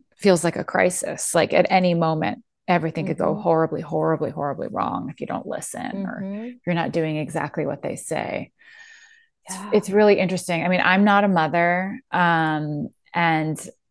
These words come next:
Speaker 1: honestly, my sister-in-law is gonna have the first, like, baby in that generation. So I was, I was a babysitter for a long time, but I don't have experience in this world. But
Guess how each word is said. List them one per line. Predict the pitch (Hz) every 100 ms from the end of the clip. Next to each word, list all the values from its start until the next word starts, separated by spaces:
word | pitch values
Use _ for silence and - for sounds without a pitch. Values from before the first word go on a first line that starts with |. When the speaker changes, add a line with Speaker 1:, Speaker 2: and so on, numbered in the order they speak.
| _
Speaker 1:
honestly, | 175 175 175 180 156 147
my | 165 156
sister-in-law | 151 - - 160 156 139 -
is | 147
gonna | - 151
have | 156 147
the | 160 -
first, | 151 147 - - -
like, | 165 151 -
baby | 151 - 147 147
in | 143
that | 147 -
generation. | - 151 147 147 147 - 196 214
So | 220 - 151 147 147 - - - - -
I | 160
was, | 170 160 165 165 165 160 - - - _
I | 160
was | 170 175 180 180 165 -
a |
babysitter | 160 165 165 175 165 165
for | -
a | 160
long | 151 156
time, | 156 165 160 165
but | 143
I | - 151
don't | 196 -
have | - - 160 165
experience | 160 - - 160 151 160 160
in | 175 156
this | 160 -
world. | 147 147 147 196 175 -
But | 156 -